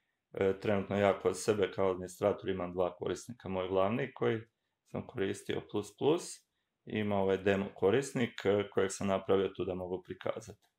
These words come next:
I recimo za mog glavnog vidi se kada sam zadnji put sinkroniziran, dvadeset šesti treći, ako kliknem na ove tri točke,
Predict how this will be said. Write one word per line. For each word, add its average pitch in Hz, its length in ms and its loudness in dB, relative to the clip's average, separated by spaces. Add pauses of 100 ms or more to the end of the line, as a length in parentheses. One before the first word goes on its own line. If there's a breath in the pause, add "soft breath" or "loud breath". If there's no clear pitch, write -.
(480 soft breath)
I 92 80 6
recimo 95 380 4
za 95 380 6
mog 98 220 2
glavnog 107 460 4
vidi 98 200 4
se - 240 -4
kada 95 240 4
sam - 180 -4
zadnji 95 300 0
put 98 160 -2
sinkroniziran, 117 920 0 (880)
dvadeset 95 400 -6
šesti - 340 -8
treći, 135 540 0
ako - 280 -8
kliknem 98 480 0
na 95 80 2
ove 98 240 2
tri 101 260 -4
točke, 127 480 0